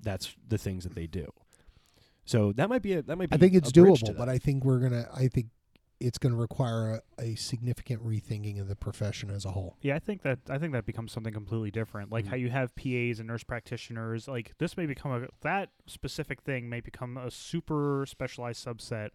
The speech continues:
Speaker 2: Hey, the U K
Speaker 3: Uh, whatever
Speaker 2: does
Speaker 3: you wanna,
Speaker 2: this.
Speaker 3: whatever you wanna call it, but I think that'll be separate from the rank and file paramedics. Not just, I'm not just talking about, like, you know, in where, that might be just a completely different, like,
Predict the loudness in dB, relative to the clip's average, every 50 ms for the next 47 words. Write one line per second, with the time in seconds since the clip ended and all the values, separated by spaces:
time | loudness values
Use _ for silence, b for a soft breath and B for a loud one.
0 | _ -6 0 2 4 4 4 8 8 8 8 8 4 2 2 4 6 6 6 6
1 | 6 4 2 0 0 -2 -2 0 2 2 2 2 2 2 0 0 -2 -4 -4 -2
2 | 0 0 0 -2 -4 -6 -6 -6 -6 -6 -6 -6 -6 -6 -6 -4 -4 -2 -2 -2
3 | -2 -4 -6 -6 -6 -8 -6 -6 -8 -8 -8 -10 -10 -8 -8 -8 -8 -8 -10 -12
4 | -10 -8 -8 -8 -8 -8 -8 -8 -8 -6 -6 -8 -8 -10 -12 -16 -6 -2 -2 0
5 | 0 -2 -6 -12 -12 -16 b b b b b b b -2 0 2 2 2 0 -2
6 | -4 -2 0 0 0 0 0 0 0 0 -2 -4 -4 -6 -8 -8 -8 -8 -6 -6
7 | -8 -8 -10 -12 -12 -14 -14 -14 -12 -12 -6 -2 -2 0 0 -2 -4 -6 -6 -8
8 | -10 -10 -12 -16 -16 -10 -8 -6 -6 -4 -6 -6 -6 -6 -8 -10 -10 -10 -10 -12
9 | -12 -12